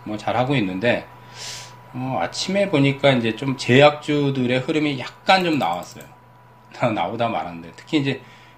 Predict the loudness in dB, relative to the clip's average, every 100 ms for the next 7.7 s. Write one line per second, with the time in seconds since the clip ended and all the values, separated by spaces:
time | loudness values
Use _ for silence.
0 | -8 0 4 4 6 6 6 4 2 2
1 | 4 4 4 0 -2 -6 -6 -4 -4 -8
2 | -20 -20 -18 -16 -18 -20 -20 -20 -20 -10
3 | -8 -2 0 2 0 -2 -2 -2 -2 -6
4 | -6 -4 -6 -8 -20 -20 -20 -20 -12 -8
5 | -4 0 0 0 4 4 4 2 2 2
6 | -2 -4 -6 -4 -2 2 0 0 -8 -8
7 | -4 0 0 -2 -8 -14 -16